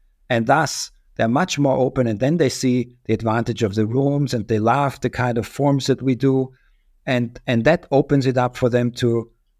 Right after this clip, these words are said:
to have a positive attitude towards natural materials, much different than their parents, who grew up in little concrete boxes and are very skeptical about it.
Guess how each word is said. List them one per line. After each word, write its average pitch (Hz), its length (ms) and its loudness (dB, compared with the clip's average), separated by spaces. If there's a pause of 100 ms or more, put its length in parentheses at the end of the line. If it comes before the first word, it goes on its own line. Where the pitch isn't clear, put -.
(300)
to 127 140 -2
have 151 340 -4
a 139 60 0
positive 139 720 0
attitude 127 580 0 (160)
towards 131 420 2
natural 123 380 2
materials, 110 520 0
much 131 340 -2
different 131 340 0
than 113 140 0
their 107 120 0
parents, - 640 -6 (320)
who 127 140 2
grew 131 220 4
up 127 200 2
in 123 180 4
little 131 160 2
concrete 151 480 -2
boxes - 640 -8 (300)
and 107 120 4
are 107 80 2
very 120 240 4
skeptical 120 540 0
about 92 340 -2
it. - 160 -14